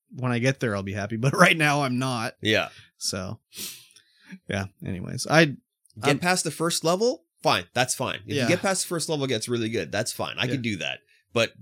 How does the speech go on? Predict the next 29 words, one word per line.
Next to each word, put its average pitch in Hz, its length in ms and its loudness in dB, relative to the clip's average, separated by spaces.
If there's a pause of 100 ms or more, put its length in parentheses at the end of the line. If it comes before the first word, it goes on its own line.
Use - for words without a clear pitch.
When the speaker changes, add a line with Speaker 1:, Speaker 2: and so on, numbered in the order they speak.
(180)
Speaker 2:
yeah, 104 260 -4 (200)
getting 165 200 6
to 185 60 4
max 165 300 4
level, 151 300 2
getting 147 260 0
to, 151 80 -2
like, 147 240 2
all 135 200 4
this 135 300 2
through, 143 420 2
like, 131 200 2
twenty 135 300 2
hours 131 180 4
of 104 40 -2
gameplay 127 360 4
before 120 300 0
the 156 80 -2
game 170 200 2
gets 175 220 2
good? 202 240 0
Speaker 1:
Yeah. 117 220 -6 (100)
Speaker 2:
No. 120 260 4 (160)
Speaker 1:
No, 95 240 -10
Speaker 2:
That's 117 240 4
not 95 140 2
Speaker 1:
exactly. 73 160 -2
Speaker 2:
it. - 80 -12 (100)
Speaker 1:
So, 104 280 -6